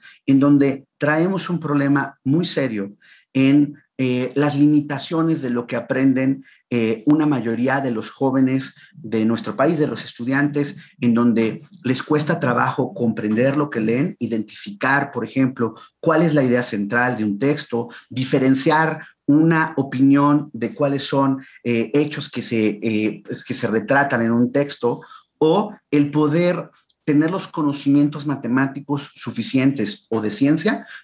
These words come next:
para la resolución de problemas. Y este problema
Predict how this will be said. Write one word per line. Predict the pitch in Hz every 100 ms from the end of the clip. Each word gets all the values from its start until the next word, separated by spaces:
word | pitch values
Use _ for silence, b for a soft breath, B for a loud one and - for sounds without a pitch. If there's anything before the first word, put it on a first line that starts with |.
| -
para | 120 120
la | 120
resolución | 117 117 113 110 - 113
de | 107
problemas. | 104 113 127 110 - _ _ B B B
Y | 120 214
este | 233 320
problema | 214 170 143 139 233